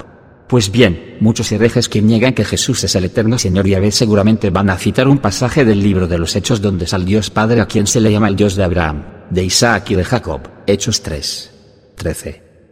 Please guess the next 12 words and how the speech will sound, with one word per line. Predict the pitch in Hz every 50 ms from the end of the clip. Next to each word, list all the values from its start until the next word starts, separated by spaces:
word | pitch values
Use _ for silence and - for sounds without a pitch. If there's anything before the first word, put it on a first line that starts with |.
| _ _
La | - 113 110
explicación | 107 - - 110 104 110 104 - - 117 107
es | 104 104 101
muy | 104 113 110
sencilla, | - - 98 95 - 123 131 135 127
los | 113 104 98 101
dos | 110 107 95
dioses | 101 110 104 - 139 131
tienen | - 120 110 113 110 98
el | 92 87
mismo | 85 95 104 117 120 101
título, | - 95 - - 82 69 65 -